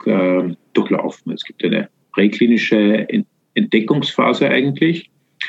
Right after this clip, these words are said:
Dann gibt es eine präklinische Phase, wo das Ganze tierexperimentell untersucht wird.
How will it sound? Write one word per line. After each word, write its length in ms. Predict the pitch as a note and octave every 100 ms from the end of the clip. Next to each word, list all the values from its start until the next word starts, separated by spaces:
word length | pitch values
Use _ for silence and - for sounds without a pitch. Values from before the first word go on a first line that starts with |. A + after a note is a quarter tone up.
| - -
Dann 140 | G#2
gibt 240 | G2+ G2+
es 40 | A2
eine 120 | G2
präklinische 500 | G2 F#2 - G#2 G#2
Phase, 320 | G2+ E2+ E2+
wo 60 | G2
das 160 | F#2
Ganze 280 | - F2 -
tierexperimentell 760 | G2+ B2+ A#2 - B2 B2+ B2 B2+
untersucht 520 | B2+ B2+ - C3+ C3
wird. 240 | C3+ C3+